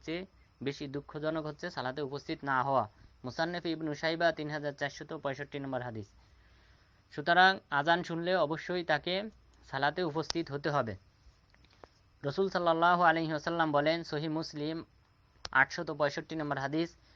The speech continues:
"লা ইয়ানতাহিয়ান্না আকওয়ামুন আন ওয়াদিইহিমুল জুমআত আও লা ইয়াখতিমান্নাল্লাহু আলা কুলুবিহিম সুম্মা লা,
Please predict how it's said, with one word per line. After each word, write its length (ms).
"লা 140
ইয়ানতাহিয়ান্না 920
আকওয়ামুন 560
আন 340
ওয়াদিইহিমুল 720
জুমআত 640
আও 160
লা 120
ইয়াখতিমান্নাল্লাহু 960
আলা 300
কুলুবিহিম 640
সুম্মা 240
লা, 320